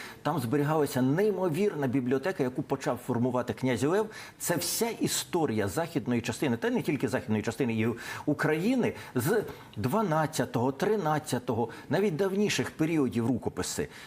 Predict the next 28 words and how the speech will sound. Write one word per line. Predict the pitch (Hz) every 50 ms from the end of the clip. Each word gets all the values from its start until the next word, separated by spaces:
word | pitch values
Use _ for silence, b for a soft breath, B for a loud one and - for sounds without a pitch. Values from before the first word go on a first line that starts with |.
| B B B
Це | - - 156
було | 131 143 143 127 123
негайно | 123 127 117 92 90 110 131 156 170 180 180 165
спалене. | - - - - - 92 80 82 76 76 71 65 - B B B B B B
Н | 123 127
К | - - 123
В | 113 127 135
Дисти | 123 180 196 - - - 165
мали | 127 127 120 113 110
спеціальний | - - 113 - 123 110 104
наказ, | 104 - 156 131 -
вони | 131 143 165
це | 156 196 196
все | - - 180
вишукали, | 151 117 104 - - 107 - 110
вони | 113 120 110
дуже | 139 165 185 185
добре | 147 175 143 180
стежили, | - - 135 110 - 120 104
щоб | - 135 110
ніхто | 104 - - - 202
не | 190 156
виніс, | 120 139 151 160 143 -
не | 139 123
перепродав. | - 135 120 110 - 104 92 92 92 131 139 B B B B B B
Вони | 110 123 139 139
знищили | 120 87 113 139 156 - - - 185 175
повністю. | - - - 127 131 160 170 - - - 175